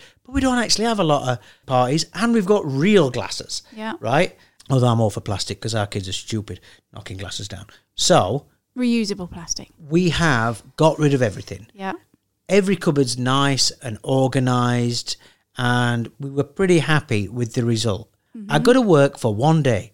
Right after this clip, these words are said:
Speaker 1: and here comes today's husband's hump. I come home from that one day,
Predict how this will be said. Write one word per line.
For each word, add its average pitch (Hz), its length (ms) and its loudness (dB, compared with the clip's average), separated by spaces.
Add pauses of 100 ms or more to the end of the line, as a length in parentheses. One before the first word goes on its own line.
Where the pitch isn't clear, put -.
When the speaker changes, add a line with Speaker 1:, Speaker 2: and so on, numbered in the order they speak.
Speaker 1:
and 110 120 -6
here 156 200 2
comes 160 300 -2
today's 110 320 0
husband's 113 420 -6
hump. 98 260 -12 (460)
I 123 60 -14
come 240 200 2
home 254 180 4
from 220 220 0
that 214 180 0
one 180 240 2
day, 110 340 -2